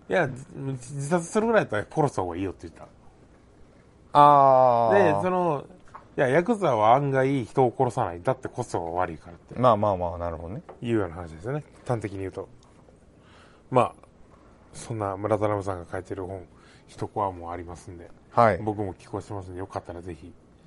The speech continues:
Speaker 1: あの、本も買ってください。
Speaker 2: はい。まあ、
Speaker 1: 感じですか？
Speaker 2: ってとこですかね。まあ、なんで、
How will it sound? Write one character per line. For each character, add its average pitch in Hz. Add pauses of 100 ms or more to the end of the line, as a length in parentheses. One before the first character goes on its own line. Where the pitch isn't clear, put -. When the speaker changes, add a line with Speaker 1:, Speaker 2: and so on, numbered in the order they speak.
(400)
Speaker 1:
あ 98
の、 85
本 90
も 80
買 92
っ -
て 104
く 104
だ 104
さ 127
い。 -
Speaker 2:
は 127
い。 117 (1000)
ま 120
あ、 -
Speaker 1:
感 107
じ 101
で 123
す 123
か？ 117
Speaker 2:
っ -
て -
と 123
こ 117
で 98
す -
か 85
ね。 131 (240)
ま 117
あ、 110
な 107
ん 104
で、 104